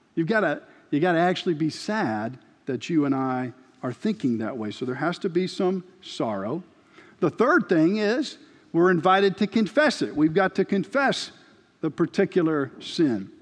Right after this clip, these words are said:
Let's take worry and anxiety, for example, this time. That's one that plagues a lot of us in different kind of ways.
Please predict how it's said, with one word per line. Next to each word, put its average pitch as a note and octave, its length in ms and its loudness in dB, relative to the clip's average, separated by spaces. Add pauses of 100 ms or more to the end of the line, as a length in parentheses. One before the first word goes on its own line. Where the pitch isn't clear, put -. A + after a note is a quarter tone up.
(540)
Let's C#3+ 240 -6
take F3+ 300 0
worry F#3 520 0
and F3 100 -2
anxiety, D#3 720 0 (140)
for A#2+ 180 -6
example, A#2 540 -4
this A#2+ 200 -4
time. F2+ 280 -12 (120)
That's A2 220 -20
one B2 200 -4
that A2 120 -6 (380)
plagues C3 380 -4
a B2+ 40 -2
lot C3+ 260 -2
of G2+ 120 -8
us G2+ 180 -12
in G#2 140 -10
different B2 340 -6 (320)
kind C3+ 320 -4
of A2+ 120 -6
ways. A2+ 440 -6